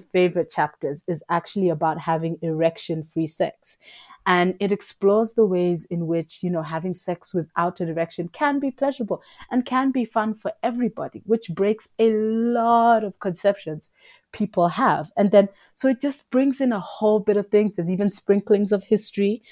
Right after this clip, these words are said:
because we need to know that we're not the first people to get naked. And, like, you know, sex, sex and our views of sex have been fluctuating and going up and down for, like, ages and ages and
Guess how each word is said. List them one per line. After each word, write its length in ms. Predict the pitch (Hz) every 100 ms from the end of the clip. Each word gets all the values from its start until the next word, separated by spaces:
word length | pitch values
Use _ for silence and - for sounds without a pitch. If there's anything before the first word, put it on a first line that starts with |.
| - _
because 320 | 185 185 185 170
we 120 | 190
need 240 | 185 190
to 100 | -
know 220 | 226 185
that 160 | 202 165
we're 80 | 180
not 240 | 170 -
the 80 | 185
first 320 | - 175 -
people 240 | 175 - 202
to 100 | 214
get 220 | 233 226
naked. 560 | 208 190 - 190 202 -
And, 220 | 170 156 - _ - -
like, 300 | 175 170 -
you 80 | 202
know, 320 | 165 165 165
sex, 580 | - 196 196 - - - _ _ _
sex 460 | - 220 220 -
and 120 | 170 185
our 200 | 175 165
views 260 | 196 214
of 140 | 202 -
sex 300 | 196 190 175
have 180 | 151
been 160 | 170 156
fluctuating 1200 | - 220 226 - - 220 202 202 202 202 196 196 - _ -
and 200 | 165 156
going 320 | 185 202 220
up 180 | 202 196
and 120 | 196
down 300 | 170 165 170
for, 180 | 165 170
like, 400 | 156 147 156 - _ _ _ _ -
ages 380 | 196 190 190 170
and 120 | 165
ages 380 | 175 165 170
and 100 | 156